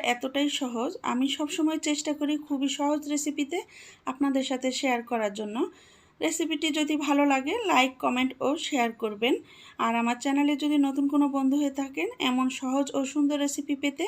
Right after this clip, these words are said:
আমার চ্যানেলটি সাবস্ক্রাইব করে পাশে থাকা বেল বাটনটি on করে রাখবেন। এতে করে সবার আগে ভিডিওটি আপলোড দিলে নোটিফিকেশন আপনি পেয়ে যাবেন। তো চলুন দেখে নেওয়া যাক। সাদা রসগোল্লা তৈরির জন্য এখানে আমি দুই লিটার দুধের ছানা নিয়েছি।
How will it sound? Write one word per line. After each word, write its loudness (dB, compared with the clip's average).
আমার 2
চ্যানেলটি -2
সাবস্ক্রাইব -4
করে -2
পাশে 2
থাকা 0
বেল 4
বাটনটি 0
on 4
করে 0
রাখবেন। -2
এতে -2
করে 0
সবার 2
আগে -2
ভিডিওটি 4
আপলোড 4
দিলে 2
নোটিফিকেশন 2
আপনি -2
পেয়ে 4
যাবেন। -2
তো -10
চলুন 0
দেখে 2
নেওয়া 0
যাক। -4
সাদা 4
রসগোল্লা 0
তৈরির 0
জন্য 2
এখানে 0
আমি 0
দুই 2
লিটার -2
দুধের 0
ছানা 6
নিয়েছি। 6